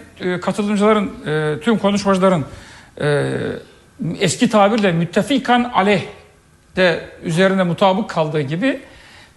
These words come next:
H D P P K K'dır. Ama, e, bunun altını doldurmamız lazım. Yani H D P'nin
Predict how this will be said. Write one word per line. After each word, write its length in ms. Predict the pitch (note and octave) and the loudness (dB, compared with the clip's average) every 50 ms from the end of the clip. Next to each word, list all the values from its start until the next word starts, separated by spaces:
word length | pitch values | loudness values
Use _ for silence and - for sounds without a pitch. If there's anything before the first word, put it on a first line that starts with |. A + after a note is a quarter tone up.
| _ _ _ | _ _ _
H 220 | - - A3 G3 | 0 2 2 4
D 100 | G3 A#3+ | 4 2
P 180 | - - F4+ F4 | 2 0 -2 0
P 160 | - A#3 A3 | 0 0 2
K 140 | A#3 A3+ A3 | 2 2 2
K'dır. 280 | C#4 C#4 A3 F3 B2+ - - - - - _ _ _ _ _ _ _ - - - - - - - - - - - - | 2 0 0 -2 -4 -8 -12 -20 -20 -20 _ _ _ _ _ _ _ -20 -20 -20 -20 -20 -20 -20 -20 -20 -18 -8 -2
Ama, 460 | C#3+ G3 B3+ E4 F#4 E4+ D#4 E4+ - - - - - _ - | 0 0 2 2 2 0 0 -2 -4 -10 -18 -20 -20 _ -6
e, 280 | D#3 D#3 D3+ D3 D3 D3 - - - - - - _ - - _ _ _ - - - _ _ - | -4 -2 0 0 -2 -4 -6 -8 -14 -20 -20 -20 _ -20 -20 _ _ _ -20 -20 -20 _ _ -8
bunun 360 | F3 E3 F3 A3+ D4 F#4 G4 | -4 -2 0 0 0 0 0
altını 400 | - - A#3 A3 - C#4+ D4 C4 | 2 2 2 2 4 2 2 2
doldurmamız 500 | B3 A#3 G#3 G#3+ G3+ G3+ G3 G3+ E3+ D3 | 2 2 2 2 2 2 2 2 0 -2
lazım. 260 | C#3+ C3+ B2+ - - - - - _ _ _ _ | -4 -6 -8 -10 -14 -20 -20 -20 _ _ _ _
Yani 240 | - G3 G#3 A3 G3 | -2 0 2 2 0
H 260 | D3 A#2 B2+ E3+ G3 | 0 -2 -2 0 2
D 140 | G#3 F4+ F4 | 2 2 2
P'nin 340 | E4 G#3 F#3+ A3 C4+ - - | 2 2 0 0 -2 -4 -8